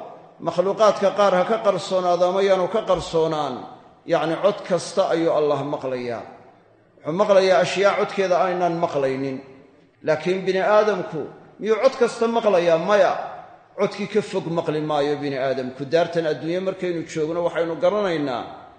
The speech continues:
haddii in yar qofku kaa durugsan yahay, codkiisa maqli maysid.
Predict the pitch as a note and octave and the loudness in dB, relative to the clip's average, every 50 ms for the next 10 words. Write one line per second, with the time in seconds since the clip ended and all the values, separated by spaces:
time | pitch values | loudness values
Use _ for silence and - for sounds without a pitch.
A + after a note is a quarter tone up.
0 | - - - - - F3 A3+ A#3+ C4 C#4+ D4 C4 A3 G3+ F#3 - G3+ G3 D#3 - | -20 -16 -10 -10 -10 -10 -10 -10 -8 -4 -2 2 2 2 2 0 -2 -4 -4 -6
1 | F3+ - G3 F#3+ F#3+ - F3+ E3+ E3+ C3 - - F3+ F3+ E3 D#3 D3+ C3+ F3 F3 | -4 2 4 4 4 2 0 -4 -4 -6 -6 -4 -2 0 0 0 0 0 -2 -6
2 | - E3+ D#3 - - C#3+ D3 D3+ - C#3 C3+ C3+ C3+ C3 C3 B2 - - - | -6 -8 -8 -6 -6 -4 -4 -4 -4 -6 -6 -6 -6 -8 -8 -10 -12 -16 -18